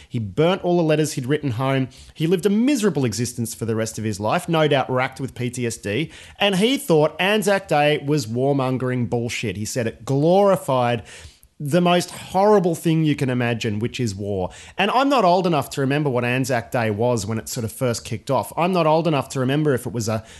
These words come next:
if it was a somber remembrance of all these young guys who got packed off to go fight in a war. They thought they were doing the right thing, and they wound up dying in the mud, dying in misery for nothing.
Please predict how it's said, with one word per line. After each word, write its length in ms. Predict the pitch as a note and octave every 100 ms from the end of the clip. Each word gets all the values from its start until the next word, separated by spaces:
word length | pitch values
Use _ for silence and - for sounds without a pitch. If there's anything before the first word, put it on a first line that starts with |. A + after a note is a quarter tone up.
| - -
if 140 | C#3+
it 60 | D3
was 120 | C3+
a 80 | C3+
somber 800 | - - F3 G#3 G3 D#3 C3 A2 - _ _ _ _ - -
remembrance 600 | D#3 F3 B3 C#4+ D3 A2+
of 80 | C3
all 100 | E3+
these 180 | F#3 C3+
young 200 | D#3+ D#3
guys 460 | D3 D#3+ A#2+ A2 - - -
who 280 | D3+ C#3+ C3
got 300 | C#3+ C#3+ -
packed 320 | F#3 G3+ -
off 440 | D3 F#2+ - - - _ _ _ -
to 140 | E3
go 260 | D3 E3+ F#3
fight 400 | - D#3+ D#3+ -
in 80 | C#3+
a 60 |
war. 180 | C3 C#3
They 120 | B2+
thought 320 | A2+ - G3+
they 100 | G#3
were 100 | D#3
doing 220 | C#3 D3 C3+
the 80 |
right 280 | B2 B2 B2
thing, 360 | - C3 B2 B2
and 120 | E3+
they 80 | A3
wound 260 | A3+ C#4 B3+
up 180 | C3+
dying 340 | A2 D3+ E3 D#3+
in 80 | D3
the 80 |
mud, 440 | B2+ A2+ G2+ G2+ G2
dying 340 | D#3+ F#3+ G#3+
in 120 | F#3+
misery 380 | C3 A#2 A2 A2+
for 280 | A2+ - D#3
nothing. 680 | D3 D3 E3+ A3 - E2